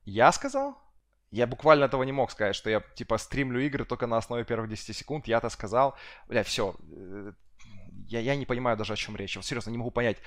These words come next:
что в этом сообщении я не понял, о чем речь, что, что здесь я не понял, о чем речь. Я просто даже ничего не понимаю уже. О чем, блядь, речь? Ты к чему-то там доебался, я не знаю, к чему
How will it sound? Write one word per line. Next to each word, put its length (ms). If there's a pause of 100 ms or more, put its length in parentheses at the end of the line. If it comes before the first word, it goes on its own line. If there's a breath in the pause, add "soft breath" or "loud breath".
(160 loud breath)
что 160
в 40
этом 140
сообщении 420
я 40
не 60
понял, 200
о 60
чем 160
речь, 140
что, 180
что 180
здесь 260
я 40
не 80
понял, 220
о 40
чем 160
речь. 140
Я 60
просто 180
даже 180
ничего 300
не 80
понимаю 400
уже. 180 (260 loud breath)
О 60
чем, 240
блядь, 180
речь? 320 (300 loud breath)
Ты 120
к 80
чему-то 300
там 140
доебался, 440
я 20
не 60
знаю, 240
к 40
чему 580